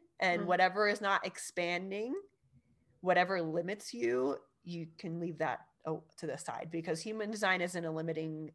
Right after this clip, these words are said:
Speaker 1: belief system, or I guess I can call it a belief system, uh, at all. It's, it's an expanding system, and it's a system of awareness. So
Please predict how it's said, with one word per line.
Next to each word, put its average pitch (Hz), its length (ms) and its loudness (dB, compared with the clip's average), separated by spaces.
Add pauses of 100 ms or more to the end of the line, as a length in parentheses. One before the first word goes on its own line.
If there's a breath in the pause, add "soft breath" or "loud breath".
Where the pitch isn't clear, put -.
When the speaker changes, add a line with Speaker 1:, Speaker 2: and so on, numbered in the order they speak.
(140)
Speaker 1:
belief 165 540 -4
system, 160 720 -4 (140)
or 156 460 0 (760)
I 185 60 -4
guess 180 200 0
I 147 60 0
can 170 80 -4
call 156 200 -2
it 156 40 -4
a - 20 -6
belief 151 260 -4
system, 160 460 -6 (640 soft breath)
uh, 165 420 6 (1300)
at 190 120 8
all. 170 380 8
It's, - 380 -4 (220)
it's - 400 -6
an 185 100 0
expanding 170 760 -2
system, 160 480 -4
and 156 80 -2
it's 151 180 -6
a 165 40 -8
system 160 380 -8
of 147 240 -2 (100)
awareness. 151 1000 -4
So 156 500 -2